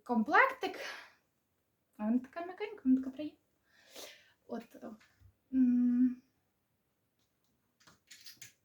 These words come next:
Ось такий ще план. Вибачте, вона трохи зміна кадру, бо я трохи відволіклася на своїх скажених тварин, бо вони хотіли стягнути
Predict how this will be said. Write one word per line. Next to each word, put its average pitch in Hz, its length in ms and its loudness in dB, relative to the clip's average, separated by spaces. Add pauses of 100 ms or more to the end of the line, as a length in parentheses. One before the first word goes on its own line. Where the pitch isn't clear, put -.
(180)
Ось 285 180 -2
такий 208 360 -8
ще - 160 -10
план. 330 320 -6 (2250)
Вибачте, 233 420 0
вона 226 200 0
трохи 240 260 -2
зміна 233 260 -2
кадру, 370 440 2
бо 247 160 2
я 240 120 2
трохи 254 240 -8
відволіклася 302 680 2
на 294 120 4
своїх 269 540 0
скажених 254 520 -2
тварин, 285 400 -2
бо 247 60 0
вони 254 200 2
хотіли 269 460 -2
стягнути 262 560 -2